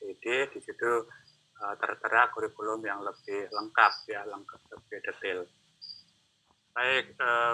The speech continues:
Bapak Ibu, eh, tidak kenal kalau tidak sayang, ya. Oleh karena itu, supaya lebih sayang, kita harus mengenal, eh, lecture, ya, lecturer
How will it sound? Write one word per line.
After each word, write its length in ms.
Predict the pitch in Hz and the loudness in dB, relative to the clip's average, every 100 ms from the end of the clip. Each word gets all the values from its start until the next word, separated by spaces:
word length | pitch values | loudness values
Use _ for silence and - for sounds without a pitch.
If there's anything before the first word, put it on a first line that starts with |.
| 113 | 0
Bapak 240 | 110 113 | -8 -4
Ibu, 340 | 117 113 135 151 156 139 - - - _ _ - | -4 -2 2 6 6 4 0 -14 -20 _ _ -8
eh, 560 | 113 110 110 110 107 107 - - - - _ _ _ _ _ _ | -4 -2 0 0 -2 -6 -12 -20 -20 -20 _ _ _ _ _ _
tidak 400 | - - 113 - - _ _ _ _ _ _ _ _ _ _ - | -8 0 2 2 -2 _ _ _ _ _ _ _ _ _ _ 0
kenal 400 | 135 135 147 139 | 6 8 8 8
kalau 320 | 120 117 113 | 4 4 0
tidak 560 | 113 - 110 107 - - _ _ | -4 -4 -2 0 -2 -10 _ _
sayang, 560 | - 110 110 139 175 | 6 8 8 6 4
ya. 240 | - 110 - - | -4 -4 -4 -6
Oleh 80 | 104 104 | -8 -8
karena 240 | 107 104 | -8 -8
itu, 400 | 104 - 131 135 - - _ _ _ _ _ _ | -8 -2 0 0 -2 -16 _ _ _ _ _ _
supaya 480 | - 120 - 113 113 | -16 -10 -2 2 4
lebih 400 | 110 - - 110 | 4 0 -2 -2
sayang, 480 | - 120 123 139 131 | 2 4 8 8 6
kita 320 | 120 123 113 | -2 -2 -2
harus 160 | 110 107 - | -2 -6 -4
mengenal, 640 | 110 110 120 113 107 98 - - - _ _ _ _ - | -2 6 8 10 8 2 -4 -14 -20 _ _ _ _ -6
eh, 440 | 110 107 104 104 104 110 | 0 2 4 4 4 4
lecture, 560 | 107 - 131 113 101 101 | 2 4 4 6 2 -2
ya, 160 | 104 113 - _ - | -4 -6 -8 _ 0
lecturer 400 | 110 - 110 | 0 2 4